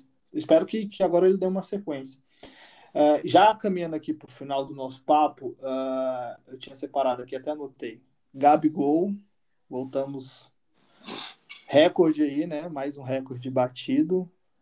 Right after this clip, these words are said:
Ultrapassou o Bebeto aí no ranking de goleadores no Campeonato Brasileiro. Ah,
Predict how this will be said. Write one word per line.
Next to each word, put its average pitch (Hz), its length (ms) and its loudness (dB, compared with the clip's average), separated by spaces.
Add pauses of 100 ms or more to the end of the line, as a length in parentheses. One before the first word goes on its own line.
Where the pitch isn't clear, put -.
(180)
Ultrapassou 131 840 0
o 113 120 -10 (260)
Bebeto 131 600 0
aí 131 120 2
no 131 160 -2
ranking 131 520 -4
de 123 340 -6 (720)
goleadores 127 640 2
no 117 260 -4 (120)
Campeonato 123 460 -4
Brasileiro. 127 500 0 (1200)
Ah, 127 1000 2